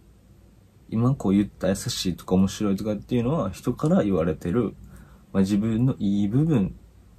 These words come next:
の性格というか、そういう風に見られ、よく見られてるところの性格で、ちょっと良くない感じで見られてる性格っていうのが、ひねくれてるとか、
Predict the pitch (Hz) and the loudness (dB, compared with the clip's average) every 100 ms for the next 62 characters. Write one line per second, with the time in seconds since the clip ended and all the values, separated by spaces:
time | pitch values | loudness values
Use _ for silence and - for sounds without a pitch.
0 | - - 113 170 - - - - - - | -12 -2 4 4 2 -10 -20 -20 -20 -20
1 | - 87 - 92 92 95 - - - - | -20 -16 -4 -2 -2 -10 -16 -20 -18 -20
2 | - _ - - - - - 104 117 87 | -20 _ -20 -20 -20 -8 -4 -2 -2 -2
3 | 80 78 - - - 107 120 101 87 78 | -2 -4 -6 -12 -2 0 0 0 0 0
4 | 78 85 - 87 - 87 80 - - - | -6 -6 -6 -6 -10 -6 -6 -6 -10 -20
5 | - - - - - - 107 - 95 90 | -20 -20 -20 -20 -20 -12 -8 -4 -2 -2
6 | - 65 55 - - - - - 226 - | -4 -8 -10 -10 -16 -16 -14 -2 -2 -2
7 | - 95 110 131 110 92 85 - 95 95 | -4 -2 2 2 0 -2 -4 -2 0 0
8 | 92 98 123 - - - - - 95 92 | -2 -4 -4 -6 -10 -20 -20 -8 0 2
9 | 87 87 90 87 82 - - - - 87 | 2 0 -2 0 -4 -10 -20 -12 -6 -4
10 | 80 80 - - - - - - - - | -4 -8 -12 -18 -20 -20 -18 -18 -18 -18
11 | - - 101 110 113 131 190 - - - | -18 -2 2 2 2 2 2 0 -6 -16
12 | - - - 120 131 139 135 131 131 127 | -18 -18 -2 0 2 2 2 2 0 0
13 | 123 - - - | -2 -6 -8 -8